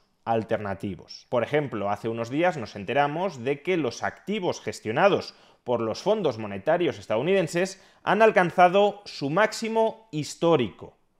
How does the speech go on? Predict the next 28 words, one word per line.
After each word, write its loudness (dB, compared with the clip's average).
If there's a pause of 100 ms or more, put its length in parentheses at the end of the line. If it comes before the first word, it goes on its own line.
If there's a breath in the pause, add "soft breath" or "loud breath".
(160)
La -2
inversión 0
en -4
estos -6
fondos -4
monetarios, 4
que -4
como -2
digo -2
es -8
una -2
alternativa 2
a -4
la -4
inversión 2
en -8
depósitos -2
bancarios 0
tradicionales, 4 (380 soft breath)
ascendió 2
a 8
prácticamente 4
seis 2
billones 2 (580)
europeos, 2 (140)
con -12
doce 0
ceros, 0